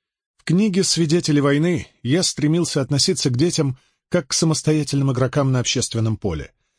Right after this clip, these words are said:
К тому же, пытаясь совместить несовместимое, точки зрения детей, которых война и расизм разделили на победителей и побежденных.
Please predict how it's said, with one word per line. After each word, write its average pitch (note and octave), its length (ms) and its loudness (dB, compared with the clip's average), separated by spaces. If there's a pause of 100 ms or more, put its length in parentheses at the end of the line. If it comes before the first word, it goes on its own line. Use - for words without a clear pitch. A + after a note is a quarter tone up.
(140)
К - 60 -20
тому F#3 260 2
же, F#3 140 2
пытаясь F3 440 -2
совместить D#3 600 0
несовместимое, C#3 1000 0 (400)
точки - 340 0
зрения C3+ 500 2
детей, B2 540 -2 (160)
которых B2+ 400 -2
война C#3 320 2
и - 160 -4
расизм A#2+ 640 0 (300)
разделили C3+ 560 2
на B2 120 2
победителей B2+ 760 0 (200)
и D3 60 0
побежденных. A2 800 -2